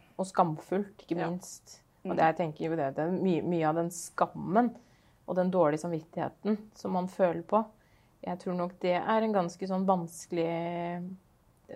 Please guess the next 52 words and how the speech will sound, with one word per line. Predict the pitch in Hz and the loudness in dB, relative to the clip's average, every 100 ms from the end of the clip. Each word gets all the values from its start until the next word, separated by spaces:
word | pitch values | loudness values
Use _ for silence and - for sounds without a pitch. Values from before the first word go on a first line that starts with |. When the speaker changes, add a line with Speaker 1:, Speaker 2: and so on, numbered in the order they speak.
| - 190 | -16 -4
Speaker 1:
ganske | 185 175 185 | -4 -2 -6
vanskelig | 180 - 185 | -6 -6 -8
hopp | - - - | -6 -10 -10
å | - | -10
komme | - 240 180 | -4 -2 -2
over. | 165 165 170 233 330 - _ _ _ _ - | -4 -4 -2 0 -2 -6 _ _ _ _ -8
Fordi | 214 196 185 | -2 -2 -2
skam | 185 - 180 214 254 | -6 -6 -4 -2 -2
er | 160 160 | 0 0
liksom | 202 190 196 | -2 -6 -10
ikke | - | -10
no-, | - | -14
det | 190 190 | -6 -6
er | - - | -6 -10
ikke | - | -6
noe | 233 | -4
godt | 294 - _ 240 | -4 -6 _ -6
å | |
føle | 226 208 277 | -2 -2 2
skam. | 226 233 - _ _ _ _ _ _ _ _ - | 2 2 0 _ _ _ _ _ _ _ _ -8
Eh, | 208 202 196 196 196 196 202 | -6 -4 -6 -8 -8 -8 -6
og | 220 | -4
så | 214 214 | 0 2
kan | 220 190 | 2 2
man | 185 | 2
på | 190 | 0
en | 196 | -2
måte, | 180 - 175 175 175 175 | -2 0 0 0 -2 -2
jeg | - 220 254 | 8 10 12
har | 220 | 10
på, | 208 165 110 113 | 6 0 0 2
jeg | 196 208 | 4 6
har | 165 | 4
på | 165 | 2
en | 175 | -4
måte | 160 175 | -4 -4
tenkt | - - | -4 -2
litt | 165 | -4
sånn | 151 147 | -4 -4
at | - | -2
det, | 160 | 0
den | 165 165 | 0 -4
skammen | - - 151 143 143 185 | -6 -4 -4 -2 0 2
jeg | 175 151 151 | 2 0 -4
har | - | -6
hatt | 175 - - _ - - | 0 0 0 _ -14 -4
over | 196 196 | -4 -2
de | 190 | -8
tingene | 185 180 175 175 | -8 -8 -6 -6
jeg | 175 | -2
har | 185 | 0
gjort, | 269 - - | 0 -4 -20